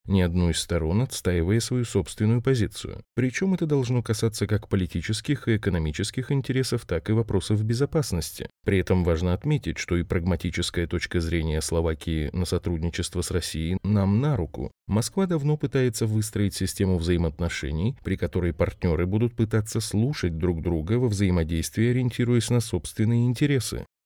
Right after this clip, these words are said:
Нет сомнения, что хорошие отношения с Россией пойдут Словакии лишь на пользу, и в связи с этим наличие такой обширной неориентированной прослойки можно считать большим плюсом.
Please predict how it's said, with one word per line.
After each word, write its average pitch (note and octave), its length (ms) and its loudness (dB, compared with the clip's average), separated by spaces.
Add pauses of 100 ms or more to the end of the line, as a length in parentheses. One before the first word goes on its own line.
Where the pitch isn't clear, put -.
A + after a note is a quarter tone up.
Нет D#3 300 4
сомнения, C#3+ 560 4
что - 180 -2
хорошие G2+ 440 2
отношения E2+ 520 0
с - 120 -6
Россией D#2+ 500 -2
пойдут B2 400 0
Словакии G2+ 500 4
лишь F#2+ 240 0
на B2+ 120 0
пользу, D#2+ 440 0 (140)
и F2+ 100 0
в D#2 60 -4
связи E2 320 -2
с - 140 -4
этим F2 360 0
наличие C3 440 0
такой A#2+ 320 0
обширной G#2+ 480 4
неориентированной G2 920 4
прослойки F#2 640 -2
можно F2+ 400 2
считать B2+ 360 -2
большим G#2+ 460 2
плюсом. - 500 -4